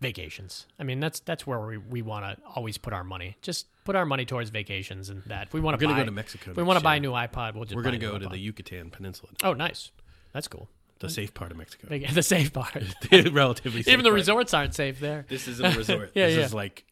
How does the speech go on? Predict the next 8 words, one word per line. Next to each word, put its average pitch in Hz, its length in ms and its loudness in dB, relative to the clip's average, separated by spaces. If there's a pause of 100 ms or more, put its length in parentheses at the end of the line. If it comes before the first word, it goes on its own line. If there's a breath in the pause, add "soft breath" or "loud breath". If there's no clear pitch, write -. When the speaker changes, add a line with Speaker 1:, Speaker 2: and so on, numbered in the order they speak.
(300)
Speaker 2:
out 120 260 0
at, 107 180 -12
on 113 140 -2
the 113 80 -6
peninsula 110 520 -4
where 98 160 -8
Speaker 1:
Yeah. - 140 -6 (1000 loud breath)
Speaker 2:
nobody, 101 500 2